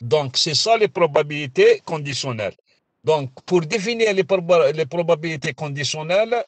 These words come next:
هذيك la définition تاعهم, vous avez une expérience aléatoire quelconque E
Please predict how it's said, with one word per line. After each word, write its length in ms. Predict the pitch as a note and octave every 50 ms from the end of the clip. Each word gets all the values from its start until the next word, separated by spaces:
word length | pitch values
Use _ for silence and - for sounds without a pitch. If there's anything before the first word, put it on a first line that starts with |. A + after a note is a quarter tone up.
| -
هذيك 340 | C#3+ D3+ E3 F3+ F#3 - -
la 100 | F3 D#3
définition 540 | D3 D#3+ C#3+ B2 D3+ D3+ D3 C3 - C#3 B2
تاعهم, 460 | A#2+ C#3 B2 - - F3+ A3 A#3 G#3 - _ _ _ _ _ _ -
vous 200 | B2+ C#3+ C#3 G3
avez 220 | G#3+ G3 G3 G#3+ G#3+
une 100 | G#3 G#3
expérience 640 | F#3+ - - - F#3 F3+ F3 F3 E3 C#3 - - - -
aléatoire 720 | E3 D#3 D#3 E3 D#3+ D3+ C3+ - - C3+ C3 A#2 A2 F2+ E2+ - _ -
quelconque 640 | - F#3 F3+ C#3+ - C#3+ C#3+ C3 A#2 A2 - - _ -
E 320 | C#3 D3+ D#3+ F3+ G#3+ B3